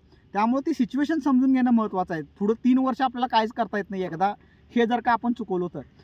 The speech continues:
तर त्या दृष्टिकोनातनं काळजी घ्यायची आहे. तर समजा तुमचं प-, पन्नास टक्के, साठ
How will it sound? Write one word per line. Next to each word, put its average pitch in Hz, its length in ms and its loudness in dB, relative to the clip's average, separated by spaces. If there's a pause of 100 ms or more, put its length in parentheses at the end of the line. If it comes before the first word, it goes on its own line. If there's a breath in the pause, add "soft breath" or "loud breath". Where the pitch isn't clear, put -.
(180 soft breath)
तर 190 80 -14
त्या 226 140 2
दृष्टिकोनातनं 262 560 -2
काळजी 214 320 0
घ्यायची 185 280 -2
आहे. 131 80 -10 (400)
तर 294 160 4 (1080)
समजा 208 240 2
तुमचं 247 420 -2 (280)
प-, 196 260 -2
पन्नास 214 300 -2
टक्के, 233 260 -4
साठ 233 180 0